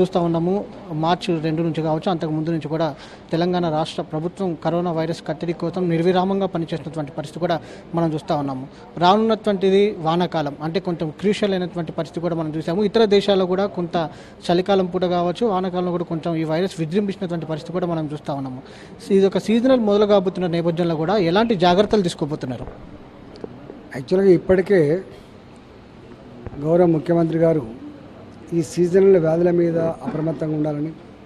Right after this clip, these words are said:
Speaker 2: వర్షాకాలంలో తీసుకున్నటువంటి జాగ్రత్తల మీద అప్రమత్తం చేయడం జరిగింది. మాకు అదృష్టం ఏంటంటే పల్లె ప్రగతి,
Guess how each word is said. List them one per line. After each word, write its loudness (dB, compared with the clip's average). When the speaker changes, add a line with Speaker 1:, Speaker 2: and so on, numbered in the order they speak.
Speaker 2:
వర్షాకాలంలో 2
తీసుకున్నటువంటి -4
జాగ్రత్తల 0
మీద 2
అప్రమత్తం -4
చేయడం -6
జరిగింది. -8
మాకు -2
అదృష్టం 0
ఏంటంటే 0
పల్లె 2
ప్రగతి, 2